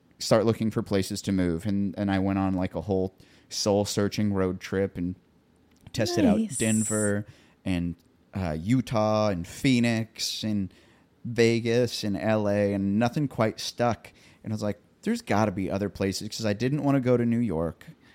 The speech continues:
Speaker 2: Mm-hmm.
Speaker 1: And then my friend who was having that internship, he's like, "You should come to Nashville."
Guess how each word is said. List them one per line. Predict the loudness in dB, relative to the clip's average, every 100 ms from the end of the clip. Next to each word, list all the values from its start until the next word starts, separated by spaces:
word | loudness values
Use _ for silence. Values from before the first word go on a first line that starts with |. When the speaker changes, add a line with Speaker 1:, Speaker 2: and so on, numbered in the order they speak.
| _ 0
Speaker 2:
Mm-hmm. | 2 2 2 2
Speaker 1:
And | 2 2
then | 2 2
my | 2 0
friend | 0 2 2 2 -2
who | -2 0 0
was | -2 -6 -4
having | -2 2 2
that | 0 -2 _ _ _ 0
internship, | 0 2 0 0 -2
he's | -2
like, | -4 -2
"You | -4
should | -4 -6
come | -4
to | -2
Nashville." | -2 -2 -4 -8 -10 -10